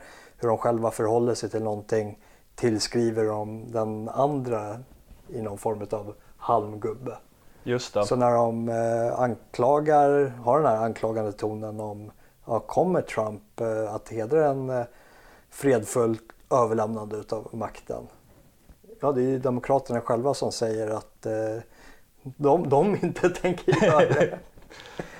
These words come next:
Speaker 2: Ja, men, men verkligen. Jag menar, det, det är de som stödjer de här.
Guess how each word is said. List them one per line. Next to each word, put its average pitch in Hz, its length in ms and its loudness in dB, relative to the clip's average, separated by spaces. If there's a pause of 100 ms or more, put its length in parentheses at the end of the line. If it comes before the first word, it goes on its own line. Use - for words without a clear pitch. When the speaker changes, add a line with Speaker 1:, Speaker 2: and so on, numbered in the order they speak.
(280)
Speaker 2:
Ja, 147 320 6
men, 139 320 2
men 135 140 2
verkligen. 127 640 4
Jag 110 100 0
menar, 120 300 2
det, 117 200 2
det 117 120 0
är 120 40 4
de 110 260 4
som 147 180 -4
stödjer 104 460 4
de 151 140 2
här. 104 320 2